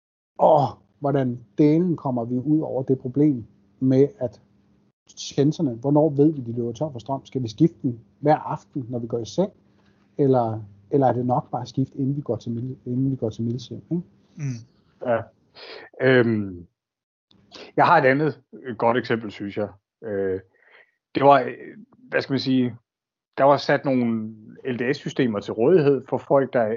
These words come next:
Speaker 3: efter en generalforsamling havde lyst til at, at prøve det her. Øhm, og det skete så ved, at man, øh, gik i kamp mod hinanden,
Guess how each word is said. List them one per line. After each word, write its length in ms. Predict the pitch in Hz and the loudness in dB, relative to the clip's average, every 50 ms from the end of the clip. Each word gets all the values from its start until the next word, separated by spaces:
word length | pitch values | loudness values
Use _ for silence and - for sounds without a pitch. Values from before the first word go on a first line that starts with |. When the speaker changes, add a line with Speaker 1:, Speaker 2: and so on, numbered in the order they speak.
| - 151 | 0 0
Speaker 3:
efter 240 | 156 151 - 165 | 0 2 2 2
en 80 | 143 123 | 0 2
generalforsamling 760 | 110 107 110 127 156 147 - 147 131 - 127 117 110 113 113 | 0 0 2 2 2 2 0 -2 -4 -4 -4 -2 -4 -4 -2
havde 140 | 107 113 110 | -2 0 0
lyst 220 | 107 123 135 - | 0 0 -2 0
til 80 | - 147 | 0 0
at, 240 | 123 107 98 104 101 - _ _ _ _ | 0 2 0 -4 -6 -8 _ _ _ _
at 80 | 113 107 | -10 -4
prøve 280 | - - 120 123 143 143 | 0 2 4 4 4 4
det 120 | 135 101 | 2 0
her. 160 | 107 87 - - _ _ _ _ _ _ _ _ _ _ _ _ _ _ _ _ _ _ _ _ - | -2 -6 -8 -10 _ _ _ _ _ _ _ _ _ _ _ _ _ _ _ _ _ _ _ _ -2
Øhm, 600 | 123 117 123 117 113 110 107 104 101 101 95 92 90 _ _ _ _ _ _ _ _ _ _ _ _ _ _ _ _ _ _ | 2 4 6 6 4 4 2 -2 -4 -6 -10 -12 -16 _ _ _ _ _ _ _ _ _ _ _ _ _ _ _ _ _ _
og 140 | - 127 117 | -4 0 4
det 180 | - 160 156 143 | 4 4 4 4
skete 220 | - - 156 160 | 4 2 2 2
så 200 | 151 - 139 135 | 4 4 2 4
ved, 200 | 135 139 135 131 | 4 2 2 0
at 120 | 123 113 123 | 0 -2 -2
man, 240 | 117 107 104 101 | -6 -6 -4 -6
øh, 200 | 104 98 95 98 | -6 -6 -6 -6
gik 200 | 95 - 110 101 | -6 -6 -6 -4
i 60 | 107 101 | -4 -4
kamp 260 | - 156 180 202 196 | 0 2 2 2 2
mod 160 | 170 147 135 | -2 -2 -2
hinanden, 560 | 113 117 117 120 135 160 175 170 170 - _ | -2 -2 -2 -2 -2 -2 -4 -4 -6 -10 _